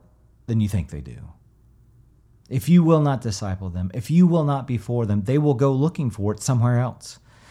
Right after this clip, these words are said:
And they will go looking for it with people who do not have their best interests at heart,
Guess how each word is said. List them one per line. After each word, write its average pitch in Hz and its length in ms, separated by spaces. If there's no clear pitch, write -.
And 110 100
they 131 80
will 135 120
go 143 160
looking 156 360
for 107 300
it 107 80
with - 160
people 147 300
who 117 160
do 147 200
not 156 200
have 123 220
their 113 120
best 127 480
interests 117 340
at 101 60
heart, 98 400